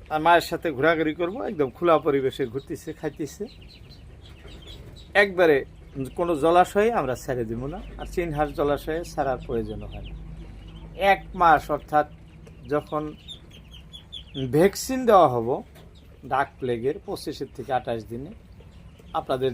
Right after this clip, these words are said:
দেখাবো আমি কীভাবে ভ্যাকসিন দিই। ভ্যাকসিন দেওয়ার পরে আমরা এইখান থেকে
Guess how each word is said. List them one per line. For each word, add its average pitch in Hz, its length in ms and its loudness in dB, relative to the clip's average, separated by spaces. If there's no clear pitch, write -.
দেখাবো 185 340 -4
আমি 185 180 -6
কীভাবে 160 300 -2
ভ্যাকসিন 131 380 -8
দিই। 165 140 -4
ভ্যাকসিন 214 440 2
দেওয়ার 208 240 8
পরে 226 300 4
আমরা 131 180 0
এইখান 151 260 -4
থেকে 180 240 -4